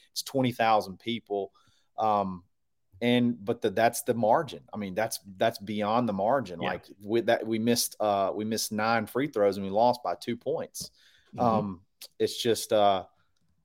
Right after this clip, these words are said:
Speaker 1: I'm with you. You gotta be, you gotta be clutch on the road. And the way to, and one of the ways to be clutch on the road is to hit free throws in crunch time. And we,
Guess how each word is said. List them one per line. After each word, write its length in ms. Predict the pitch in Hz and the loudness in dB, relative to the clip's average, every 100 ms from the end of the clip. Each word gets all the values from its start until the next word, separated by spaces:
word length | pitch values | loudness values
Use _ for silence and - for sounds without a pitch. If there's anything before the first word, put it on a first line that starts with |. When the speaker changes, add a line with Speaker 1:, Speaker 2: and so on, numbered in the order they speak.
| _ _ | _ _
Speaker 1:
I'm 160 | 104 110 | -6 0
with 200 | 117 127 | 0 0
you. 160 | 104 92 | -4 -8
You 120 | 101 | -6
gotta 280 | 101 113 110 | 2 6 6
be, 140 | 107 113 | 4 2
you 200 | 110 110 | 2 4
gotta 240 | 120 120 | 4 4
be 100 | 127 | 0
clutch 380 | 127 131 135 135 | 4 6 6 4
on 80 | 117 | -2
the 80 | |
road. 400 | 107 127 120 107 | 4 6 6 4
And 100 | 104 | 2
the 80 | 101 | 0
way 220 | 101 117 | 4 4
to, 160 | 113 104 | 4 -2
and 200 | 110 104 | -4 -4
one 200 | 104 127 | 2 4
of 60 | 123 | 4
the 80 | 110 | 4
ways 280 | 113 113 104 | 4 4 0
to 60 | |
be 100 | 101 | -6
clutch 280 | - 117 110 | 0 0 2
on 100 | 107 | -2
the 60 | 98 | 2
road 220 | 113 101 | 2 2
is 80 | 87 | -4
to 80 | |
hit 180 | 85 104 | -4 -6
free 240 | - 110 104 | -2 -4 -2
throws 320 | 92 85 82 | -4 -4 -6
in 200 | 95 95 | -10 -10
crunch 340 | - 101 - | -6 -6 -6
time. 300 | 87 80 78 | -10 -10 -12
And 260 | 87 90 85 | -12 -12 -8
we, 360 | 98 101 98 | -4 -2 -4